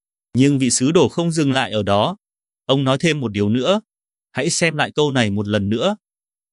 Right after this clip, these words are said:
"Là Đấng Đức Chúa Trời đã lập làm của lễ chuộc tội, bởi đức tin trong huyết Đấng ấy, Ngài đã bày tỏ sự công bình mình như vậy, vì đã bỏ qua các tội phạm trước kia, trong buổi Ngài nhịn nhục." Tức là Ngài đã tỏ sự công bình Ngài trong thời hiện tại,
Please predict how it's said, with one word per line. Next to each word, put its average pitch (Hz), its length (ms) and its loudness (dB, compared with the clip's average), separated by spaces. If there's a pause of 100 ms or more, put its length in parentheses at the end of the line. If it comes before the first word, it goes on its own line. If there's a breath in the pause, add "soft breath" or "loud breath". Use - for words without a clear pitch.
(340)
"Là 110 240 2
Đấng 117 180 0
Đức 196 160 -2
Chúa 156 200 0
Trời 139 280 4
đã 127 140 -2
lập 143 200 0
làm 107 300 -2
của 101 140 -2
lễ 101 160 -4
chuộc - 260 -4
tội, 113 240 2 (440)
bởi 117 160 4
đức 185 220 -2
tin 170 220 2
trong 151 180 -4
huyết 220 180 -2
Đấng 143 200 0
ấy, 120 300 0 (560)
Ngài 120 200 2
đã 160 120 -2
bày 139 280 2
tỏ 117 180 2
sự 107 200 -8
công 175 200 2
bình 127 240 0
mình 117 200 4
như 160 140 0
vậy, 139 240 0 (560)
vì 123 200 4
đã 139 160 0
bỏ 143 200 0
qua 143 260 0
các 202 240 -4
tội - 180 -6
phạm 120 180 -4
trước 214 220 0
kia, 143 220 2 (380)
trong 151 240 -2
buổi 113 160 4
Ngài 104 240 -2
nhịn 110 200 -2
nhục." 117 160 2 (580)
Tức 220 140 -2
là 127 100 0
Ngài 110 300 0
đã 113 200 -6
tỏ 104 200 0
sự 104 220 -8
công 160 220 -2
bình 113 220 0
Ngài 104 240 -2
trong 131 220 -6
thời 113 160 0
hiện 92 220 -6
tại, 110 240 -2